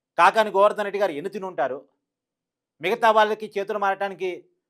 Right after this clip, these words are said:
ఎన్నెన్ని చేతులు మారుంటాయి, ఇవన్నీ కూడా రేపు పొద్దున విచారణలో మనం వినాలి, మరి ఎంక్వైరీ చేస్తున్న సిట్ చెప్పాలి. కానీ ఏది ఏమైనా చాలా క్లియర్గా నాకు అర్థమవుతుంది ఏంటంటే రేపు జగన్మోహన్ రెడ్డి గారు అరెస్ట్ అంటూ జరిగిన తర్వాత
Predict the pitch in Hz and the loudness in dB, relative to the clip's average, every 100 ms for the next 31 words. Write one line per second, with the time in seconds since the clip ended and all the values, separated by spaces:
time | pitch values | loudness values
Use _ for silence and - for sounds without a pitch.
0 | _ 151 202 214 214 196 208 196 180 160 | _ -6 -4 -6 -4 -4 -4 0 0 0
1 | 151 196 - _ 160 190 220 220 220 202 | -6 -6 -8 _ -4 -4 -4 -4 -4 -2
2 | 180 170 151 165 196 175 165 180 196 180 | -4 -4 -6 -6 -6 -8 -4 -4 -4 -6
3 | 160 147 185 170 123 107 _ _ _ _ | -8 -2 -2 -2 -6 -14 _ _ _ _
4 | _ _ 165 170 208 190 185 180 165 180 | _ _ -8 -2 -2 0 -4 -8 -12 -10
5 | 175 156 147 - _ _ - 214 190 233 | -6 -4 -4 -6 _ _ -2 0 2 0
6 | 226 214 208 220 214 190 185 190 208 208 | 2 2 2 -2 -2 -2 -2 -2 0 0
7 | 175 170 160 202 196 170 160 156 151 226 | 0 -2 -4 -6 -6 -6 -10 -10 -10 -12
8 | _ _ - 196 196 170 175 220 214 208 | _ _ -2 -2 -2 -2 2 2 2 0
9 | 202 196 190 160 170 - 185 180 156 156 | 0 0 0 2 0 -4 -12 -10 -4 -4
10 | 175 156 139 123 | -6 -8 -6 -6